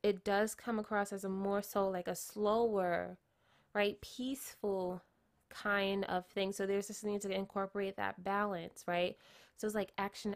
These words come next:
action, action, right? But then whenever you need that time to, to drink a, a glass of water, right? Hydrate yourself, right?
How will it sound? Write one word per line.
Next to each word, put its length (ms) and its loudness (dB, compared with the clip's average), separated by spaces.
action, 320 -10
action, 420 -2
right? 260 0
But 120 2
then 380 6
whenever 400 4
you 240 2
need 440 4
that 240 0
time 640 0
to, 260 2
to 260 0
drink 380 0
a, 200 4
a 120 4
glass 400 4
of 120 -6
water, 500 2
right? 260 0
Hydrate 680 0
yourself, 480 0
right? 320 4